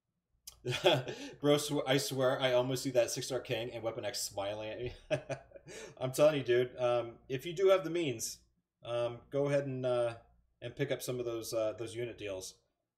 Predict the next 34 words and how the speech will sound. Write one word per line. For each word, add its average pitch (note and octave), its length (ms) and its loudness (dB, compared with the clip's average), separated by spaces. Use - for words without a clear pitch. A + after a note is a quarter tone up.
uh, G2+ 280 -4
because, A2 480 -2
uh, G#2+ 200 -6
Jessica C3+ 340 -2
Jones, B2 600 0
Kang, A#2+ 500 -2
uh, G#2+ 220 -4
Weapon B2+ 260 0
X, - 400 -6
they're B2+ 120 -2
all, C#3 360 0
they're D3 100 4
all D3+ 120 8
great A#2 260 -4
tr-, - 80 -14
trophy G#2+ 260 -6
champs. F2+ 420 -12
I, B2+ 100 -8
I C#3 100 2
love C#3 240 4
my A2+ 100 -2
Jessica A2+ 260 -8
Jones. A2 260 -4
I A#2+ 60 -2
play B2 200 -2
with A2+ 140 -4
her A2 180 -6
in, G2+ 180 -10
um, G2 320 -10
in A2+ 140 -14
incursions G2 420 -12
all F#2 120 -8
the F2+ 140 -12
time. F#2 140 -10